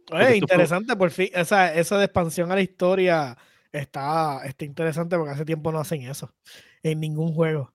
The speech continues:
Speaker 2: Que estén tirando contenido pa, pa de la, de la historia del juego,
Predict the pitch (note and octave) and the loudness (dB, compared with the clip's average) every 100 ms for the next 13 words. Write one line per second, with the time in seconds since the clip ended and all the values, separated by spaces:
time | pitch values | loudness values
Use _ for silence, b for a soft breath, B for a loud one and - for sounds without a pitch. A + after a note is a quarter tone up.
0 | - E3+ D3+ E3 E3+ F#3+ G#3 G3+ G3+ G3 | 2 2 4 4 4 4 4 4 2 0
1 | F#3 F#3 G3 F3+ F3 E3+ D#3+ D#3 D3 D3 | 0 2 2 4 4 4 2 0 -2 -2
2 | D3+ C#3+ C#3 C3 C3 C3+ C#3+ C#3+ - _ | -2 -2 -6 -8 -14 -10 -8 -8 -10 _
3 | D3 D3 C3+ D#3+ E3 F3 E3+ F3+ E3+ C#3+ | -6 -6 -4 -4 -2 0 2 4 2 0